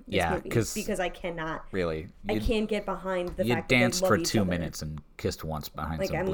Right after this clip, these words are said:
Speaker 1: bleachers.
Speaker 2: "Get over it. You're young.
Speaker 1: Yeah.
Speaker 2: There's plenty of other people."
Speaker 1: <laughs> Yeah,
Speaker 2: Like, I can't.
Speaker 1: that didn't kill your brother.
Speaker 2: So I couldn't emotionally connect. So
Speaker 1: Yeah,
Speaker 2: I'm like,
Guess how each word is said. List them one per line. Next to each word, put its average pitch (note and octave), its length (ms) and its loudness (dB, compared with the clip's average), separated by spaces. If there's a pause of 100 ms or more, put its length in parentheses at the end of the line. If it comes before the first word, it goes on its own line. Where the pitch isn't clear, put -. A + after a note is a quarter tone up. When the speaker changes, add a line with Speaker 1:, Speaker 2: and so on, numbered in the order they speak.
(120)
Speaker 1:
bleachers. - 280 -6
Speaker 2:
"Get G3+ 120 0
over E3+ 320 0
it. - 120 -4
You're F3 160 0
young. E3+ 220 0
Speaker 1:
Yeah. E3 80 -2
Speaker 2:
There's E3 140 -4
plenty E3 260 -2
of D#3+ 80 -2
other D#3 160 -2
people." G3+ 300 -6
Speaker 1:
<laughs> F3+ 200 2
Yeah, F#2 200 4
Speaker 2:
Like, - 80 -6
I D#3+ 140 -2
can't. F3+ 180 0
Speaker 1:
that G#2 160 2
didn't F2 260 -2
kill E2+ 160 -4
your D#2+ 80 -6
brother. - 300 -6
Speaker 2:
So F#3 260 2
I G3 160 0
couldn't G#3+ 380 0 (180)
emotionally F3+ 720 -2
connect. - 400 -6
So - 80 -14
Speaker 1:
Yeah, C#2 320 0
Speaker 2:
I'm - 100 -8
like, - 300 -10